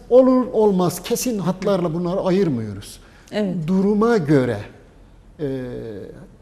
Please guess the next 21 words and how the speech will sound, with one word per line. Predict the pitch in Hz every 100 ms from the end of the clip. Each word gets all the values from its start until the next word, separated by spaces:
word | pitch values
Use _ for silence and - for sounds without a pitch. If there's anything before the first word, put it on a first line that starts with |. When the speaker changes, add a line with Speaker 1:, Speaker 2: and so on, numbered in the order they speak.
| - -
Speaker 1:
hareket | - 151 143 151
etmemiz | 147 - 139 143 113
lazım. | 117 104 101 95 - - - - - - _ - _ - - -
Şundan | - - 247 269 220 214 226 214 - 180
bir | 202
kere | 196 202
geri | 165 180 185
duralım. | 131 120 104 90 - - - - - - - - - -
E, | 156 147 147 147 214
im-, | 180 - - - - - -
bizim | 170 165 220
memleketimizde | 202 190 185 185 170 175 170
hastalık. | 135 156 - 143 113 - - - - - - -
"İmam | 214 220
Hatip'e | 208 202 214 202
verdim, | 190 190 214 247
kurtuldum." | 185 180 151 165 143 120 - - - - - - - - - - - 160
E, | 160 151 156 160 143 113 - - - - - _ - 180
veya | 190 220 226
özel | 214 175 220 214 170
bir, | 165 147